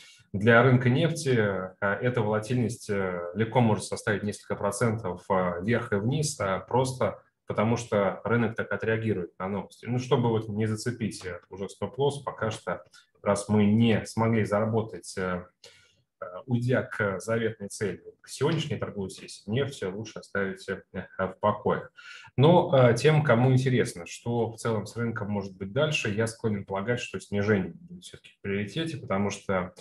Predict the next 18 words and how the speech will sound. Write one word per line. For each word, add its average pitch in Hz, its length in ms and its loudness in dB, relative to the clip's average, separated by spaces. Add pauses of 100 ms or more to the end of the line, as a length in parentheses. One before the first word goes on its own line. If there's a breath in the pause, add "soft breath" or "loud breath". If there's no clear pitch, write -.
(260 loud breath)
ориентируюсь 110 720 2
на 98 200 -2
последствия 95 680 -2
ураганов, 95 580 0 (140)
э, - 20 2 (400)
ну, 117 140 4
в - 20 2
основном 98 540 0
Иды, 160 280 0
потому 107 340 0
что 90 420 -2 (640)
именно 98 280 2
это 98 280 -2
стихийное 92 460 -4
бедствие 90 420 -8
стало 90 240 -2
причиной 90 400 -4
значительного 90 800 -4